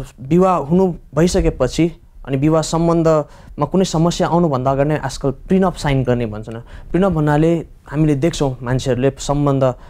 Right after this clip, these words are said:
गाँस्नुभन्दा अगाडि नै उनीहरूले सिग्नेचर गर्छन्। "यदि हाम्रो भविष्यमा सम्बन्ध कायम भएन भने यो मेरो सम्पत्तिको चाहिँ यो भाग,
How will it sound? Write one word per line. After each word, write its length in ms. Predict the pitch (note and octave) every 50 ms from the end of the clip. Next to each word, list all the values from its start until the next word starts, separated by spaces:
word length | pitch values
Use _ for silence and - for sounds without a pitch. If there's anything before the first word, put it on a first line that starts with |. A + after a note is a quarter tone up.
| - - -
गाँस्नुभन्दा 540 | B2+ D3+ D#3+ D#3 - E3 D3 C3+ C#3 C3+ C3+
अगाडि 260 | C3 B2+ B2 A#2+ B2
नै 160 | C3+ E3+ F3+ - - - - - -
उनीहरूले 260 | B2+ B2+ B2 B2 C#3
सिग्नेचर 380 | - - E3+ F3 F3 E3 D#3
गर्छन्। 300 | C3 B2 A#2+ - A2+ G#2 G#2+ - - - - - - - - -
"यदि 140 | B2+ C3+ C#3
हाम्रो 460 | C#3 C3+ C3+ C3+ C3+ C#3 C3+ A#2+ - - - - -
भविष्यमा 440 | B2+ C#3+ D#3 D#3 - - D3+ C#3+ C#3
सम्बन्ध 520 | C3 - C3+ C3+ C3+ C3 B2+ B2 B2 A#2 - - - - - - -
कायम 280 | - D#3 F#3 G#3 G3+ F3
भएन 220 | C#3+ C3 B2 A#2
भने 260 | G#2+ G2+ A2+ C#3 D#3+ - - - - - -
यो 220 | B2 C3+ C3+ B2 - - - - - - - -
मेरो 120 | C#3 C#3 C#3+
सम्पत्तिको 540 | - E3+ E3 E3 E3 D#3 - C#3+ C3 C3
चाहिँ 200 | B2 - D3 C#3 C3+
यो 100 | D3 C#3
भाग, 220 | C3+ C3+ C#3 C3+